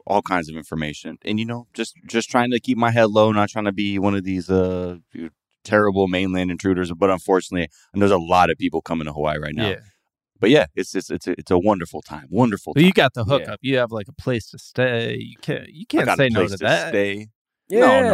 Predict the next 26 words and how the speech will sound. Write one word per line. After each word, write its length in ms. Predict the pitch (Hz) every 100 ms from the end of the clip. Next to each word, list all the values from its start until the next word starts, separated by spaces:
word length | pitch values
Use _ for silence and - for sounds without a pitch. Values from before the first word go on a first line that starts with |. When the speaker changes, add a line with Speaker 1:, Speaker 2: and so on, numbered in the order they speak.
| 127
Speaker 1:
no. 60 |
And 160 | 101 123
plus, 340 | 135 139 - -
in 140 | 131
this 200 | 139 127
age 280 | 107 120 110
of 140 | 101
working 300 | 87 104 110
remotely, 480 | 95 87 85 92 110
you 140 | 113 95
know, 160 | 92
Her 100 | 92
Majesty 520 | 85 82 85 - 92
and 120 | 87 82
I, 180 | 87
as 140 | 87 76
we 120 | 82
look 240 | 82 82
forward 440 | - 85 82 82 80
to 120 | 87
our 140 | 82 78
lives, 580 | 78 78 78 80 - -
you 100 | 78
know, 240 | 76 78
and, 120 | 76
and 200 | 78 78